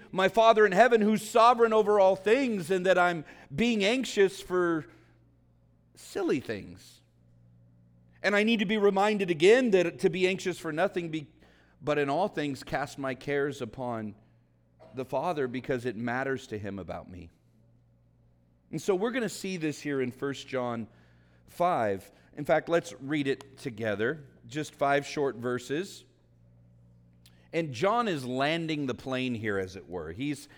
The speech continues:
finishing the letter. He's coming to his conclusion from the earlier part of the letter. But he says,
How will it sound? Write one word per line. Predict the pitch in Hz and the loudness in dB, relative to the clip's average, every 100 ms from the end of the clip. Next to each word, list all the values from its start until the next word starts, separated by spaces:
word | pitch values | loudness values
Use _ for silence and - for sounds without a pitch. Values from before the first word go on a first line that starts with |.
| _ | _
finishing | - 165 175 - 180 | -6 -4 -2 -4 -6
the | 165 | -4
letter. | 156 127 127 127 123 | 0 2 2 0 -2
He's | 120 117 - - _ - | -4 -8 -10 -20 _ -10
coming | 160 160 180 | -6 -4 -4
to | 160 156 | -4 -4
his | 147 135 | -4 -6
conclusion | - 127 - 165 196 123 117 120 117 - _ - _ | -8 -8 -6 -4 -4 -6 -6 -6 -10 -20 _ -20 _
from | - 156 151 | -6 -4 0
the | 139 | 0
earlier | 143 160 156 147 | 0 0 2 0
part | 131 - 127 123 | 0 0 0 0
of | 110 | -2
the | 113 | -4
letter. | 117 156 139 | 0 0 0
But | 113 127 | -2 -4
he | |
says, | 123 143 123 110 | -4 -4 -4 -6